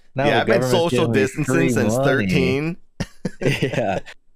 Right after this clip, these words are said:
Speaker 1: So, you know, government's giving me free money now for doing what I was already doing. So it's like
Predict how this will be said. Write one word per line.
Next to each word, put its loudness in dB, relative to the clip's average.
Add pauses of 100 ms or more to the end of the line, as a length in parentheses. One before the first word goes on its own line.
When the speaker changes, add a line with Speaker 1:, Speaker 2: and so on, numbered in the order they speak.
Speaker 1:
So, -2 (640)
you -4
know, -2
government's -2
giving -2
me -2
free -4
money -2
now -2
for -4
doing -2
what -2
I 0
was -2
already -2
doing. -2
So -4
it's -8
like -4